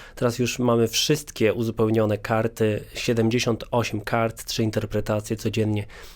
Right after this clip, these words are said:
dla was do waszej dyspozycji. Także nie zostawiam was z pustymi rękami. Mam nadzieję, że ten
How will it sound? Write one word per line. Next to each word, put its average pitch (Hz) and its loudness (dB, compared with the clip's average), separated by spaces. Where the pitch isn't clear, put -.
dla 120 4
was 113 0
do 107 0
waszej 104 -2
dyspozycji. 117 0
Także 107 -2
nie 135 8
zostawiam 123 4
was 107 0
z - -8
pustymi 113 2
rękami. 113 2
Mam 113 2
nadzieję, 113 4
że 117 2
ten 131 2